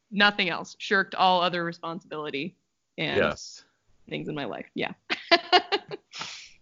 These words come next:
Speaker 2: I, I understand that. Oh boy. But,
Speaker 1: Oh.
Speaker 2: uh, that, that's amazing.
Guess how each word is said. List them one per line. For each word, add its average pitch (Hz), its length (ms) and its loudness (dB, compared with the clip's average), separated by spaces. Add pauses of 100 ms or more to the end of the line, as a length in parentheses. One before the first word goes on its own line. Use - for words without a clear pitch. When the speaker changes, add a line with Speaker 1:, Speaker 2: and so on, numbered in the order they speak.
Speaker 2:
I, - 0 -
I 82 160 -6
understand 101 760 0
that. 73 240 0 (220)
Oh 69 300 -4
boy. 69 260 -10 (320)
But, 78 220 -2
Speaker 1:
Oh. 185 60 -4
Speaker 2:
uh, 85 280 2
that, 98 180 6
that's 110 240 6
amazing. 85 580 2